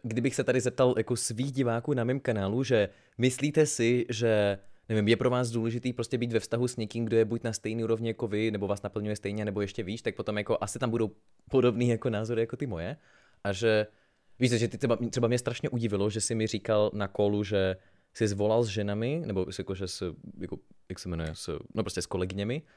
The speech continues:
a oni ti říkali, že podle nich jako už neexistuje žádný patriarchát a feminismus. Jakože opět je to, podle mě jakože existuje nějaký to jako selektivní proces, že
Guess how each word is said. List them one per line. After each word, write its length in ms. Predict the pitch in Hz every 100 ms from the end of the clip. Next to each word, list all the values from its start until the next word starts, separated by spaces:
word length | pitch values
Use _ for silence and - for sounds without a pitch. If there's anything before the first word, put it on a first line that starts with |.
| _ _ -
a 80 | 104
oni 220 | 113 123
ti 120 | 123
říkali, 340 | 113 120 113
že 400 | 110 117 104 104 - _ _ -
podle 260 | 123 117 117
nich 180 | 117
jako 200 | 117 107
už 120 | 113 107
neexistuje 360 | 107 107 113
žádný 220 | 110 104
patriarchát 640 | 107 101 - 107 107 110 104
a 60 |
feminismus. 560 | 101 98 95 78 87 82
Jakože 260 | 90 98 -
opět 300 | - 95 92
je 60 |
to, 200 | - 95 - _ _ _ _ -
podle 140 | 117
mě 60 | 107
jakože 260 | 110 113
existuje 400 | 110 113 117 120
nějaký 260 | 104 101 113
to 60 |
jako 200 | 107 110 107
selektivní 500 | 101 110 104 117 113
proces, 380 | 113 92 - 127
že 300 | 110 104 98